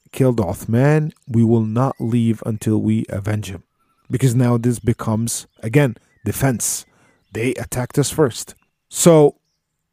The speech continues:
Jibreel came down to our Prophet sallallahu alaihi wasallam and told him to ask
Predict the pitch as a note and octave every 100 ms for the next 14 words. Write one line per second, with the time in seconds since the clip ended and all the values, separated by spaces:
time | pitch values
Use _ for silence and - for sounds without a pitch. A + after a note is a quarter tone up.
0 | _ _ _ _ A2 C#3+ B2+ G3+ A3+ -
1 | F#3 F#3 E3+ D#3+ E3 D#3+ C#3 B2+ D#3 C#3+
2 | D3 - D#3 D3 A#2+ A2 C3+ C#3+ C#3+ C#3
3 | - - C3 C#3 -